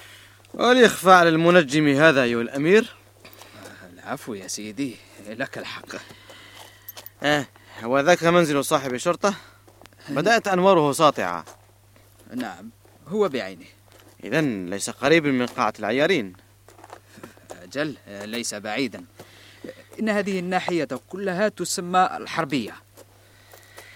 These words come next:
Speaker 1: قد تقول لي: "لماذا لم تعلم هذا وأنت من المنجمين الكبار؟" فأقول لك:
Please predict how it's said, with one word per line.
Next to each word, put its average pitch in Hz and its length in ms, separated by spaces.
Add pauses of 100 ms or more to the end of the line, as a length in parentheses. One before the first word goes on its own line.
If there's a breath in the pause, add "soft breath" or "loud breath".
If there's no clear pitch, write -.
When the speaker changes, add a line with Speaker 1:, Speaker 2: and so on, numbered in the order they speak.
(440 loud breath)
Speaker 1:
قد 170 80
تقول 190 440
لي: 160 280
"لماذا 160 360
لم 117 180
تعلم 123 400
هذا 131 340
وأنت 110 320
من 117 180
المنجمين 101 680
الكبار؟" 107 500 (1040 loud breath)
فأقول 180 520
لك: 151 120